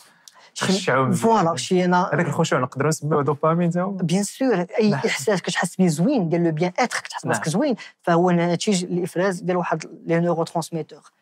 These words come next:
Speaker 2: نعم.
Speaker 1: كيتنتجوا
Speaker 2: نعم.
Speaker 1: باش هما، حيت داكشي كيكون، ما كيكونش غير بسيشيكي، ماشي غير نفسي، ديال أنني راه حاسس براسي مزيان، راه أنا ح-، لا، تفرزوا مواد سيدي، راه تفرزوا مواد في العقل باش حاسين بهذا الإحساس. دونك ملي
Speaker 2: نعم.
Speaker 1: كتمشي أنك تقرا القرآن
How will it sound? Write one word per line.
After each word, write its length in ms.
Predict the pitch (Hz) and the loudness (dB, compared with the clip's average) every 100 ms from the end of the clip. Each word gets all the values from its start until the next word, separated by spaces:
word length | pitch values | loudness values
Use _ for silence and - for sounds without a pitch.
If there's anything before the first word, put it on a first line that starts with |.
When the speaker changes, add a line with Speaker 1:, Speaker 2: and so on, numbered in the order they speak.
| _ _ | _ _
Speaker 2:
نعم. 260 | 131 127 110 | -8 -8 -6
Speaker 1:
كيتنتجوا 540 | 165 127 - 170 233 | -6 -6 -4 -2 0
Speaker 2:
نعم. 100 | 185 | 0
Speaker 1:
باش 220 | 208 185 | 0 0
هما، 360 | 156 170 240 285 | -2 2 2 2
حيت 160 | - 160 | 0 -2
داكشي 280 | 185 - | -2 -2
كيكون، 320 | 226 185 208 190 | -2 0 0 -2
ما 60 | |
كيكونش 320 | 185 214 285 | -2 0 2
غير 80 | 226 | 2
بسيشيكي، 600 | - - 220 214 175 165 - _ _ _ _ _ | 0 0 0 0 -2 -4 -8 _ _ _ _ _
ماشي 180 | 196 277 | -4 0
غير 120 | 262 | 2
نفسي، 360 | 262 - - 175 - - | 2 0 0 -2 -2 -4
ديال 160 | 190 | 0
أنني 240 | 190 185 180 | 0 2 2
راه 60 | |
حاسس 220 | 170 - | 2 0
براسي 260 | 175 170 170 | 0 0 0
مزيان، 380 | 151 262 403 226 | 2 4 4 6
راه 280 | 208 226 233 | 4 4 4
أنا 100 | 214 | 4
ح-، 80 | |
لا، 480 | 202 202 226 285 - - _ _ | 2 4 4 4 2 -2 _ _
تفرزوا 300 | - 175 349 403 | 2 4 6 6
مواد 300 | 320 269 196 | 4 4 0
سيدي، 300 | - 170 156 | -2 -2 -2
راه 40 | |
تفرزوا 340 | 151 - 247 320 | -2 -2 2 4
مواد 300 | 330 302 233 | 4 2 0
في 100 | 254 | 0
العقل 220 | 226 330 | 2 2
باش 120 | - | 0
حاسين 240 | 247 233 | -2 -2
بهذا 220 | 214 208 175 | -2 -2 -4
الإحساس. 420 | 165 - 156 - - - - | -10 -8 -10 -10 -20 -20 -4
دونك 120 | 247 | -2
ملي 80 | 269 | 0
Speaker 2:
نعم. 100 | 262 | 0
Speaker 1:
كتمشي 300 | 220 220 247 | 0 0 0
أنك 260 | 226 226 - | 0 0 -4
تقرا 220 | - 202 | -4 -4
القرآن 420 | - - 202 156 | -4 -4 -4 -4